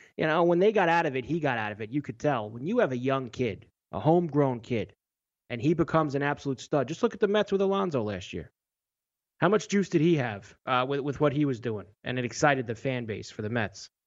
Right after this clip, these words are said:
Or you look at other guys around the league that have done it. So when you got a little juice behind you and your homegrown talent,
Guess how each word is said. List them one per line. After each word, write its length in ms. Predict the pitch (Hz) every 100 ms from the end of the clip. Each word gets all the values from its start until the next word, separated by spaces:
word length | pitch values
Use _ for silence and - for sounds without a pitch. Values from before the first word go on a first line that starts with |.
| _ _ -
Or 80 | 135
you 80 | 147
look 140 | 151
at 60 | 151
other 180 | 151
guys 280 | 139 120 117
around 280 | 120 120 113
the 80 | 113
league 220 | 117 107
that 100 | 113
have 120 | 101
done 180 | - 95
it. 80 | 95
So 140 | - 165
when 140 | 180
you 80 | 240
got 100 | 262
a 40 |
little 160 | 240 214
juice 280 | - 180 175
behind 380 | 190 180 185 180
you 60 |
and 60 | 170
your 100 | 135
homegrown 460 | 139 165 156 156 147
talent, 340 | 156 156 160